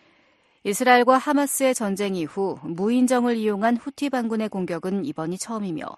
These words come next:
목표물이 무엇이었는지는 명확하지 않다고 쿠퍼 사령관은 말했습니다.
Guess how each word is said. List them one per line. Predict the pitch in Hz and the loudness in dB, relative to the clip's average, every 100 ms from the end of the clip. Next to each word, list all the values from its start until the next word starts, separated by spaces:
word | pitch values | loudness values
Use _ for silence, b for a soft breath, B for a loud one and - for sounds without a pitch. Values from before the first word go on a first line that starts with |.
| b b b b | b b b b
목표물이 | 160 165 - 208 202 196 208 | -10 -8 -2 0 2 2 0
무엇이었는지는 | 170 165 202 220 233 208 196 175 175 202 | 0 -2 0 0 -2 -2 -2 -4 -4 -4
명확하지 | 185 151 190 - 214 196 | -4 -4 -4 -6 -8 -6
않다고 | 180 139 139 135 160 127 _ | -8 -8 -14 -8 -8 -10 _
쿠퍼 | - - 233 | -14 -8 -6
사령관은 | 220 214 196 170 160 170 | -6 -6 -6 -6 -4 -4
말했습니다. | 143 127 - 151 - - | -6 -10 -12 -12 -12 -12